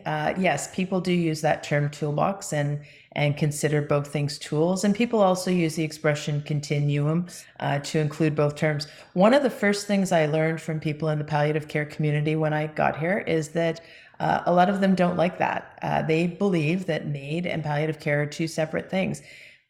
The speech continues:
For me, they're both end-of-life things. So I don't use the term toolbox. I don't use the term continuum. I talk about maid and I talk about palliative care. People should be able to choose one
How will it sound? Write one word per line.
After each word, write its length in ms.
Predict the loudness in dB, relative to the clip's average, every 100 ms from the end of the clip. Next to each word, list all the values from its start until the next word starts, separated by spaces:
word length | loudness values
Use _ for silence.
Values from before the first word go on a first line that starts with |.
| _
For 180 | 0 4
me, 500 | 4 4 2 0 -8 -2
they're 80 | 2
both 260 | 4 2 2
end-of-life 640 | 0 2 2 0 0 -2 -4
things. 460 | -8 -8 -12 -16 _ _
So 400 | 0 4 4 2
I 120 | 2 4
don't 220 | 2 2
use 360 | 0 0 -2
the 100 | -8
term 260 | -6 -2 -2
toolbox. 560 | 0 0 4 4 2 -2
I 120 | 0
don't 200 | 0 0
use 240 | 0 0
the 80 | -6
term 300 | -6 -4 -2
continuum. 600 | -4 -2 -2 0 0 0 -6 -16 -2
I 140 | 0
talk 260 | 4 2 2
about 240 | 2 0
maid 300 | 0 -2 -2
and 140 | -2 0
I 60 |
talk 280 | 0 0 -2
about 200 | -4 -6
palliative 420 | -4 -2 -2 -4
care. 340 | -2 0 0 -4 -16 -4
People 260 | -2 2 0
should 220 | 0 0
be 120 | 2
able 200 | 2 0
to 100 | -4
choose 400 | -6 -2 -2 0
one 300 | 2 2